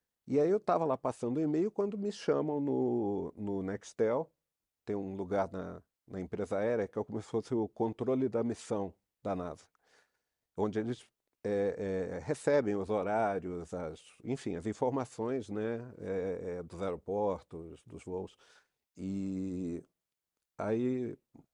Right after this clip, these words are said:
"Maurício, coordenação, prossiga." "Não, só pra avisar que o aeroporto de Congonhas fechou, porque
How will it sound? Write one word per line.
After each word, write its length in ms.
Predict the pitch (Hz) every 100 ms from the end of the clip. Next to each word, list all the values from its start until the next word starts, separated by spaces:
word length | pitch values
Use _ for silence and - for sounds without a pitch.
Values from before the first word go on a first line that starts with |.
| -
"Maurício, 560 | 117 143 151 - - _ _ _ _ _ _ _
coordenação, 680 | - 117 135 151 - 95 - _ _ _ _ _ -
prossiga." 480 | 135 - 117 98 80 _ _ _ _ _ _ _ _ _ -
"Não, 180 | 208
só 180 | 190 -
pra 120 | 208 190
avisar 320 | 185 156 165
que 260 | - 185
o 80 | 175
aeroporto 440 | 160 143 147 143 -
de 80 |
Congonhas 420 | - 147 131 139 147
fechou, 420 | 202 - 147 110 _ _
porque 220 | - 131